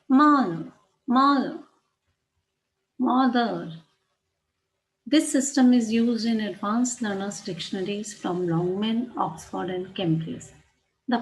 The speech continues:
problem with this system is that you have to write two transcriptions for most words, which takes up a lot of space.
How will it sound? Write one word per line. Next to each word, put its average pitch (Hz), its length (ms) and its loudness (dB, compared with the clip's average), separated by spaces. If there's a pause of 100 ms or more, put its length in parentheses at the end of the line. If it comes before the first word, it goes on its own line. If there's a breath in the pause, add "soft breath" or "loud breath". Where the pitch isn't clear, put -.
problem 240 480 4
with - 180 0
this 226 220 -2
system 226 400 -4
is 226 220 -2
that 208 260 -6
you 220 120 -2
have 208 240 -6
to 202 100 -4
write 185 380 -6
two 277 160 0
transcriptions 190 840 -6
for 185 180 -6
most 175 540 -6
words, 247 420 -2
which 220 280 -6
takes 202 300 -6
up - 160 -8
a 202 40 -10
lot 170 260 -6
of 254 220 -8
space. - 540 -10